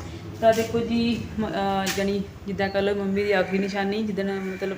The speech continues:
ਮੰਮੀ ਜੀ ਦਾ ਭੋਗ ਪਿਆ ਵੱਡੀ ਦਾ, ਤੇ ਫਿਰ ਮੈਨੂੰ ਉੱਥੇ ਸੂਟ ਮਿਲਿਆ ਸੀਗਾ, ਛੋਟੀ ਮੰਮੀ ਨੇ ਦਿੱਤਾ ਸੀਗਾ, ਮੈਂ ਸਮਾ ਲਿਆ ਸੂਟ। ਤੇ ਆ ਦੇਖੋ ਜੀ ਕਿੰਨਾ ਸੋਹਣਾ ਆ, ਕਿੰਨਾ ਵਧੀਆ। ਤੇ ਇਹ ਹੰਡਾਉਣਾ ਹੁੰਦਾ ਆ, ਤੇ ਆ ਗਲੇ 'ਤੇ ਪੱਟੀ ਲੱਗੀ ਆ,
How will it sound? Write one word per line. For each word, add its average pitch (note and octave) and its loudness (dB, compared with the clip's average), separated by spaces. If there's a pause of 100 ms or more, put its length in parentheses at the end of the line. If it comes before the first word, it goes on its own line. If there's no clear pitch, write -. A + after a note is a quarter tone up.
(140)
ਮੰਮੀ F#3+ 0
ਜੀ G3 -4
ਦਾ G3+ -2
ਭੋਗ G3+ 0
ਪਿਆ F#3 2
ਵੱਡੀ G3 0
ਦਾ, G3+ -4 (520)
ਤੇ G3 -2
ਫਿਰ G3 4
ਮੈਨੂੰ G3 2
ਉੱਥੇ G3 0
ਸੂਟ F#3 2
ਮਿਲਿਆ F#3 4
ਸੀਗਾ, G3 2 (280)
ਛੋਟੀ F#3+ 0
ਮੰਮੀ F#3+ 4
ਨੇ G3+ 2
ਦਿੱਤਾ G3 0
ਸੀਗਾ, F#3 0
ਮੈਂ F#3+ 0
ਸਮਾ F#3 2
ਲਿਆ F#3+ 4
ਸੂਟ। G3+ -2 (760)
ਤੇ F#3+ 4
ਆ F#3 0
ਦੇਖੋ F#3 -2
ਜੀ F#3+ -2
ਕਿੰਨਾ F#3+ 2
ਸੋਹਣਾ F#3+ -4
ਆ, A3 -2 (500)
ਕਿੰਨਾ F#3+ -2
ਵਧੀਆ। G3 -2 (2000)
ਤੇ F#3+ 0 (140)
ਇਹ G3+ 2
ਹੰਡਾਉਣਾ G#3+ 2
ਹੁੰਦਾ F#3+ 4
ਆ, A3 0 (640)
ਤੇ F#3+ -4
ਆ F#3 0
ਗਲੇ F#3 4
'ਤੇ G3 0
ਪੱਟੀ F#3 -2
ਲੱਗੀ F#3 0
ਆ, G#3+ 2